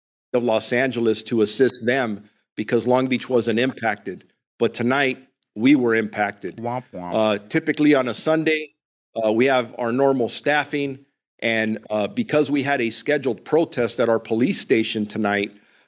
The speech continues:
Speaker 1: uh, we actually quadrupled the number of officers, uh, in the city, specifically around the downtown area. Uh, as the mayor stated earlier, uh, uh, we had several thousand,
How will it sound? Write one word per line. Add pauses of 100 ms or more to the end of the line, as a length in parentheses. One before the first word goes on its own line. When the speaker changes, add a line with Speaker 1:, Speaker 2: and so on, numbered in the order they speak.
Speaker 1:
uh,
we
actually
quadrupled
the
number
of
officers, (340)
uh,
in
the
city,
specifically
around
the
downtown
area. (480)
Uh,
as
the
mayor
stated
earlier, (340)
uh, (160)
uh,
we
had
several
thousand,